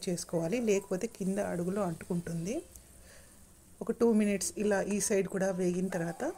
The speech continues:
ఇంకో సైడ్ ఫ్లిప్ చేసుకోవాలి. చూడండి, ఇలా ఫ్రై అయింది కదా. ఫ్రై అయిన తర్వాత, ఇలా స్పూన్ తోటి చిన్న చిన్న ముక్కలుగా ఇలా కట్ చేసుకుని, ఇలా ఫ్రై చేసుకోవాలి. ఇప్పుడు మరీ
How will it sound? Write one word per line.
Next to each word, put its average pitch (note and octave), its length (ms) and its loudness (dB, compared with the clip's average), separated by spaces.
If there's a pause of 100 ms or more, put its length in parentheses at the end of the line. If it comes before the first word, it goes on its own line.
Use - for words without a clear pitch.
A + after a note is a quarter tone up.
(440)
ఇంకో A3+ 240 6
సైడ్ F#3+ 240 0
ఫ్లిప్ - 320 -6
చేసుకోవాలి. E3 680 -4 (2250)
చూడండి, G#3+ 380 6
ఇలా G3 320 2
ఫ్రై F#3 320 2
అయింది G3+ 200 2
కదా. A#3 360 0 (440)
ఫ్రై G#3 160 2
అయిన G3+ 160 2
తర్వాత, G3+ 460 -4 (400)
ఇలా G3 400 0
స్పూన్ G#3 400 0
తోటి F3 420 0 (120)
చిన్న F#3+ 260 -4
చిన్న F#3+ 180 -2
ముక్కలుగా F#3 600 -2 (100)
ఇలా F3+ 280 -2 (220)
కట్ E3+ 220 -8
చేసుకుని, A#3+ 420 -4
ఇలా G3+ 200 -2
ఫ్రై F#3 320 -4 (100)
చేసుకోవాలి. F3+ 640 -8 (2000)
ఇప్పుడు G3+ 160 -2
మరీ G#3+ 540 4